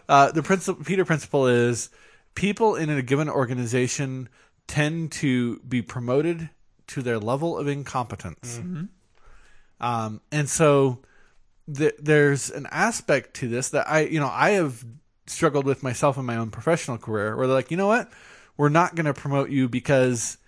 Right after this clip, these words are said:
Speaker 1: you are so good at what you're doing right here. We don't dare move you because you might not be as good at that other thing, and you are so valuable right here. You're more valuable to the company where you're at."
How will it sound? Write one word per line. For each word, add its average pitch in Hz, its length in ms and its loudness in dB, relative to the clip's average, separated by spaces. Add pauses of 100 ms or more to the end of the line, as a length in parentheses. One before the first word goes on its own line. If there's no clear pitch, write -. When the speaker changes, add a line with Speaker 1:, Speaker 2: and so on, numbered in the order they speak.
(280)
Speaker 1:
you 131 200 -2
are 120 120 2
so - 340 2
good 160 240 6
at 131 100 4
what 113 140 -2
you're 127 120 -2
doing 107 520 -6
right 131 340 0
here. 110 440 -6 (640)
We 117 140 -2
don't 151 340 2
dare 147 200 6
move 135 320 0
you 110 360 -4
because 135 580 -4 (140)
you 131 140 -6
might 151 220 -2
not 147 200 -6
be 151 200 0 (100)
as 151 260 0
good 135 160 -2
at 127 80 -2
that 120 140 -2
other 113 160 -2
thing, 123 220 -6
and 139 360 -6
you 147 260 0
are 165 200 -2
so 165 320 -4
valuable 147 600 -2
right 95 200 -10
here. 90 280 -8 (220)
You're 127 100 -6
more 139 300 0
valuable 139 380 4
to 123 100 -6
the 110 100 -8
company 110 400 -6
where 107 180 -4
you're 110 200 -4
at." 92 240 -8